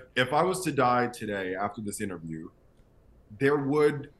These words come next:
be things that I would have wanted to accomplish, right? But I would be able to look back and say that, like, every day I made it the best day that I could make it, and I really enjoyed it. You know, life ends short for a lot of people, and,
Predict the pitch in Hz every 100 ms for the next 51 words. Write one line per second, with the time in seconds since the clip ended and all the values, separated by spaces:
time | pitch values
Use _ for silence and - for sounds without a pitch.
0 | - - 117 139 135 170 180 180 156 139
1 | 131 117 110 117 110 107 95 - 95 -
2 | - 104 113 147 - - - 131 131 135
3 | 135 139 135 147 160 180 170 151 131 117
4 | 117 120 117 - 120 113 110 107 107 104
5 | 107 - 123 139 131 123 120 113 113 110
6 | 110 101 101 101 104 95 95 95 92 92
7 | 95 101 101 92 95 95 87 - - -
8 | - - - - _ 135 143 120 113 113
9 | 107 107 120 - 127 131 - 147 98 -
10 | 104 107 110 - 127 104 95 95